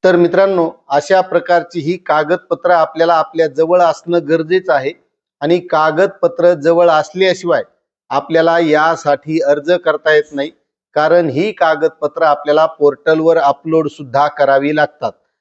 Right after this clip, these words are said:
आणि त्यासाठी जी काही वेबसाइट आहे, तर वेबसाइट आपल्या डिस्क्रिप्शनमध्ये लिंक दिलेली आहे, त्या लिंकवर जाऊन आपण सविस्तरपणे अर्ज भरू शकतो.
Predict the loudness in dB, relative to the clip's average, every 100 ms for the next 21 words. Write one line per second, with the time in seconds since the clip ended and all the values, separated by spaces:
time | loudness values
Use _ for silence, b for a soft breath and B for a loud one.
0 | _ -6 -4 0 0 0 0 -2 -4 -2
1 | -2 0 -2 -2 0 0 2 0 0 _
2 | _ _ -6 -2 0 -2 0 0 2 0
3 | 0 0 0 -2 -12 -6 -6 -6 -6 -4
4 | -4 -4 -4 -4 -4 -4 -2 0 0 2
5 | 0 _ _ _ -4 0 0 0 -4 -2
6 | 0 0 0 0 -2 -2 -6 -6 -4 -4
7 | -4 -6 -2 -2 0 -2 0 0 2 2
8 | 2 0 -4 -10 _ -18